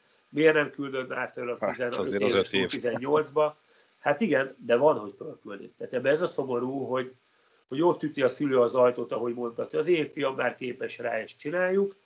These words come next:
Speaker 1: És akkor oda mész, mint játékvezető, fújod a mérkőzés, és azt látod, hogy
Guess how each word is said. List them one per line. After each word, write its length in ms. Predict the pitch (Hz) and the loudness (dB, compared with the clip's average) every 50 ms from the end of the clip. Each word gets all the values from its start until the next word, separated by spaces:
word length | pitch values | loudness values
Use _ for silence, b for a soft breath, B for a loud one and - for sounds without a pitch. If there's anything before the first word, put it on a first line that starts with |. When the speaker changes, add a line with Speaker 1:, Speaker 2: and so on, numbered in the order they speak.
| _ _ _ _ _ _ _ _ _ _ _ _ _ _ _ _ | _ _ _ _ _ _ _ _ _ _ _ _ _ _ _ _
Speaker 1:
És 140 | - - - | -10 -10 -8
akkor 160 | - - 185 | -4 0 2
oda 180 | 190 185 160 143 | 2 4 4 4
mész, 280 | 143 143 143 135 - - | 4 2 0 0 -2 -4
mint 160 | 135 131 131 | -8 -4 0
játékvezető, 800 | 135 131 139 139 - 160 160 175 165 190 196 196 - 214 220 220 | 0 2 2 2 0 -2 -4 -2 0 0 -2 -2 0 2 2 2
fújod 380 | 214 220 - 165 151 139 127 123 | 2 0 -2 -2 0 0 0 0
a 60 | 120 | 0
mérkőzés, 540 | 123 131 147 156 - - 185 185 190 180 165 | 0 0 -2 -2 -2 -2 -4 -4 -4 -6 -10
és 140 | 165 - 180 | -6 -2 -2
azt 180 | 165 170 - | -2 0 0
látod, 380 | - 185 143 160 - 175 170 - - | 0 0 0 0 -2 -4 -8 -6 -2
hogy 220 | 180 175 175 175 | -2 -2 -2 -4